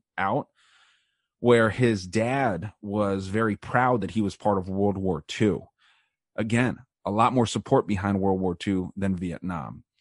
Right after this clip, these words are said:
Um, so I'll, I'll circle back to that first step. So the tax dollars go to support a war effort. Now, the chosen few own the military industrial companies,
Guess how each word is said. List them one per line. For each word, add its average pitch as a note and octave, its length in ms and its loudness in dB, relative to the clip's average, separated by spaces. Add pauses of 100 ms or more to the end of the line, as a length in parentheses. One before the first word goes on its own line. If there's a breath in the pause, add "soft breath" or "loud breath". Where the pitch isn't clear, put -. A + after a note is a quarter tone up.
(220 soft breath)
Um, F#2 440 -4
so C#3+ 200 0
I'll, C#3+ 220 4
I'll A#2+ 120 4
circle A2 280 0
back G2+ 220 0
to G2+ 60 -8
that F#2 160 -2
first F#2+ 200 -2
step. - 180 -4
So G2+ 100 -6
the F#2 80 -6
tax E3 400 -2
dollars A2+ 360 2
go A#2 120 2
to A2 80 2
support - 520 0
a G#2 80 0
war F2+ 320 0
effort. D2 380 -8 (680 soft breath)
Now, A#2 440 4 (120)
the A2+ 100 0
chosen F3 480 4
few A#2 640 2 (220)
own C#3 260 4
the D#3+ 60 4
military D#3 540 4
industrial G#2 440 0
companies, D#2+ 640 -8